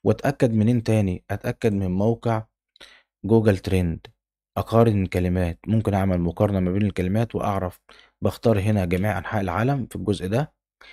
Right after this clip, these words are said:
وبختار هنا آخر اتناشر شهر وجميع الفئات وبحث الويب، وبكتب الكلمة.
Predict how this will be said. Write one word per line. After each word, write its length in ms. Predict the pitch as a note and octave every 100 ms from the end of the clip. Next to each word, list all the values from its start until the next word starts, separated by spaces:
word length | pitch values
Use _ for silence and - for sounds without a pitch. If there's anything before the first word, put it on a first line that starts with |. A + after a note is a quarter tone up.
| - _ -
وبختار 480 | G2 F#2+ - A#2+ G2
هنا 300 | G#2+ G#2 -
آخر 220 | G#2 G2+
اتناشر 340 | F#2 G#2+ G#2+ F2+
شهر 340 | - C3 B2
وجميع 320 | G#2+ G#2 A2
الفئات 480 | F#2 - G2+ A#2+ A#2
وبحث 320 | G2 - -
الويب، 340 | G2 A#2+ C#3+ C#3 _ - - _
وبكتب 420 | - G#2+ C3+ - G2+
الكلمة. 520 | F2+ F#2 F2 D#2